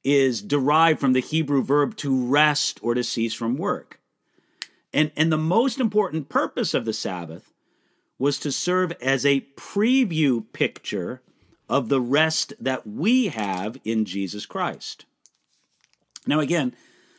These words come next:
like everything in the Bible, we understand this with the perspective of the whole Bible, not just this one single passage. I, I mean, if the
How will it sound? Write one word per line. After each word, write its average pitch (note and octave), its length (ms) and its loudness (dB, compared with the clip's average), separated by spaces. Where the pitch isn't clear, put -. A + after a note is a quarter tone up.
like D3+ 240 -2
everything G#3 540 2
in E3 60 2
the D3 100 4
Bible, B2 440 4
we F3 200 0
understand D3 560 2
this B2 180 0
with A#2 140 -2
the A#2 80 -2
perspective A#2 640 -2
of B2 140 -2
the C3+ 120 2
whole F#3+ 500 4
Bible, G2 520 -2
not D#3 360 6
just D3+ 280 0
this D3 200 -2
one B2 220 2
single A#2+ 340 0
passage. - 640 0
I, B2 140 -4
I D#3 80 2
mean, F3 260 2
if D3 140 -2
the D#3 160 -2